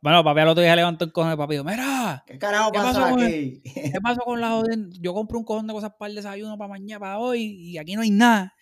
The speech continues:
Speaker 1: Y yo, "Anda, pa'l carajo, <laughs> estos cabrones".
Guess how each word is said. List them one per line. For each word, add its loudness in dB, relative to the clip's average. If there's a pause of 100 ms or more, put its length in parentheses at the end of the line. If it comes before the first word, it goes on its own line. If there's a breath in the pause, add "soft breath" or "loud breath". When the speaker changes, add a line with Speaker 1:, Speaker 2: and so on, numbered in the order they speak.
Speaker 1:
Y -12
yo, -10
"Anda, -2
pa'l -10 (180)
carajo, -4
<laughs> -4
estos -8 (180)
cabrones". 0